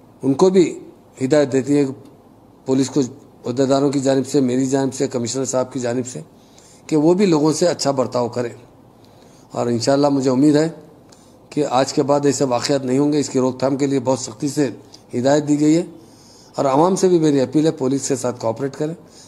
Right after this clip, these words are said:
जब वो रोके तो रुक जाइए और उनसे गुफ्तगू कीजिए अच्छी level में। जो police officer की language अच्छी नहीं है, ज़रूर उन पर भी action लिया गया। मुगलपुरा में कोई पीएस के तहत जो वाक़या हुआ था, उस पर भी वहाँ पर action लिया गया।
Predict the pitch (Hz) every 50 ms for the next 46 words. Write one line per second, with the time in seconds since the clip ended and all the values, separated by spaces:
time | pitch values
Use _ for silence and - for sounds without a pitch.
0 | - - 143 139 160 160 165 175 170 156 160 160 190 180 185 175 151 151 151 131
1 | 135 123 120 113 104 - - - - - - - - - - - 127 139 151 147
2 | 170 160 151 139 123 117 170 165 170 170 165 175 170 160 165 165 160 - - -
3 | - 156 156 151 147 143 151 156 160 165 170 170 - - - - - - - -
4 | - - - - - 127 127 160 185 180 185 175 175 175 170 170 170 156 151 165
5 | 156 - 160 127 110 - - - - - - - - - - 165 147 123 123 139
6 | 156 175 190 180 160 156 147 - - 160 151 151 160 160 147 131 135 139 147 151
7 | 147 135 131 120 143 143 143 147 135 117 117 - 113 113 101 98 98 95 90 -
8 | - - - - - - - - - - 107 113 135 143 131 151 156 156 151 143
9 | 143 139 143 165 170 190 170 - 139 143 135 - - 143 147 147 135 - - -
10 | - 156 143 123 - 139 139 139 139 135 123 120 120 - - 143 143 139 139 139
11 | - 151 151 - - - - - - - - - - 120 113 - 143 147 156 170
12 | 175 160 151 143 135 - 151 139 131 127 - 135 131 135 135 131 127 123 135 147